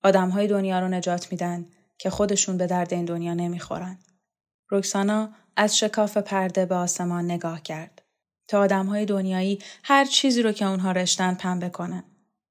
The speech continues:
قهرمان قباد سر تکان داد. «زمان اونها هم سر میاد.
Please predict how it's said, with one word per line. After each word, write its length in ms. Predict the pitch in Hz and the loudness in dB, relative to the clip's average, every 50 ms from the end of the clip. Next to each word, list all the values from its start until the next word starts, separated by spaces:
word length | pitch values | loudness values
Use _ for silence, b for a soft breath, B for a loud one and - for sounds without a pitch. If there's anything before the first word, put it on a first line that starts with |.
| _ _ _ _ _ _ _ _ _ | _ _ _ _ _ _ _ _ _
قهرمان 480 | 196 196 196 202 196 190 190 190 190 | 0 2 2 2 2 2 0 0 0
قباد 400 | 185 196 190 180 196 202 208 214 | 0 -2 0 2 2 2 2 2
سر 280 | 208 - - 208 196 190 | 0 0 2 2 2 0
تکان 380 | 190 - 185 180 - 175 87 - | 0 -4 -6 -8 -8 -8 -6 -6
داد. 320 | 180 - 180 - - - _ _ _ _ _ _ _ _ _ _ _ _ _ _ _ _ _ | -6 -8 -10 -12 -16 -20 _ _ _ _ _ _ _ _ _ _ _ _ _ _ _ _ _
«زمان 420 | 190 180 185 185 185 190 202 208 | -2 0 2 2 2 2 0 0
اونها 280 | 220 208 196 185 190 190 | 0 -2 -2 -2 -2 -4
هم 60 | 202 | -2
سر 320 | 196 - - 202 202 208 | -2 0 0 2 2 0
میاد. 400 | 208 196 180 180 185 190 190 - | 0 -2 -4 -6 -8 -10 -12 -16